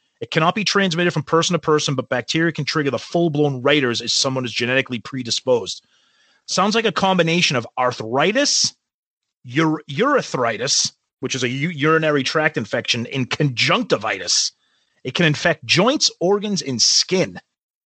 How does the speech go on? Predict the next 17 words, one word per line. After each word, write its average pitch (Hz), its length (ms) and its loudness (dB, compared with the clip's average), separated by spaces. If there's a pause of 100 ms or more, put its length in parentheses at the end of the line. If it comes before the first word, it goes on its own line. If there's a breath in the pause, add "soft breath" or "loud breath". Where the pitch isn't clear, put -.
(140)
Well, 120 140 -4
this - 180 0
is 151 120 0
good. 180 200 0
Actually, 170 400 0
more 185 220 2
good 156 180 -4
trivia. 117 380 0
He 120 80 -4
says, 135 240 0 (100)
"And 254 440 2 (380 soft breath)
it 165 100 -2
was 156 200 2
named 185 240 2
for 160 160 2
Hans 214 600 0 (160)
Reiter, 123 540 0